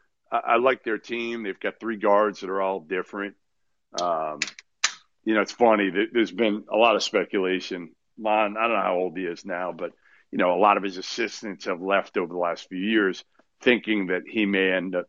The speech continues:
you know, retiring at some point soon. But, you know, I, listen, if I'm him, go another few years. Um,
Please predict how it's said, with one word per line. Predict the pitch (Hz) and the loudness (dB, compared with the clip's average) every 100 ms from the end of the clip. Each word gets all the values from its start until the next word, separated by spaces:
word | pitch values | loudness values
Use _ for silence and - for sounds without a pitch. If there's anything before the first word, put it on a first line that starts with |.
| - | -2
you | 107 | 0
know, | 85 | 2
retiring | 82 - 113 117 110 87 | 0 0 4 6 6 4
at | 78 | -2
some | - 92 | -8 -8
point | - 92 82 | -6 -10 -8
soon. | - 92 92 90 | -6 -4 -4 -4
But, | 90 - _ _ _ _ _ _ _ _ _ - | -2 -4 _ _ _ _ _ _ _ _ _ -16
you | 76 | -12
know, | 80 80 | -6 -2
I, | 90 73 - - - - 85 | 0 -2 -12 -18 -14 -12 -6
listen, | 85 - 85 95 | -4 -2 -2 -2
if | 92 | 4
I'm | 113 107 | 6 6
him, | 117 110 | 6 6
go | 95 120 120 | 4 2 2
another | 117 107 101 | 0 -4 -6
few | 107 | -10
years. | 98 92 95 92 92 - - _ _ _ _ - | -10 -10 -8 -10 -12 -16 -18 _ _ _ _ -6
Um, | 101 90 85 80 | -4 -2 -6 -10